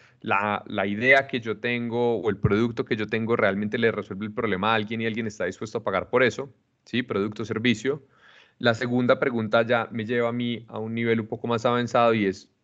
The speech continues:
¿tengo un negocio sostenible? Y la tercera pregunta es, ¿tengo un negocio escalable?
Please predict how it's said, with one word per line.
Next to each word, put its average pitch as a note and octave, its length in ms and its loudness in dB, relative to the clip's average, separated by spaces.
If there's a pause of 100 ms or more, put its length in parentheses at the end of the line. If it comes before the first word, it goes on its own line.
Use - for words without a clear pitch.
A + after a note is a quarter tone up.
(360)
¿tengo C3+ 300 4
un C#3 80 -2
negocio C3+ 300 0
sostenible? A#2+ 680 -6 (720)
Y B2 80 -4
la C3 80 8
tercera B2 400 4
pregunta A2+ 420 2
es, A#2+ 280 2
¿tengo A#2+ 180 -2
un B2 60 0
negocio A#2+ 260 -2
escalable? G2+ 480 2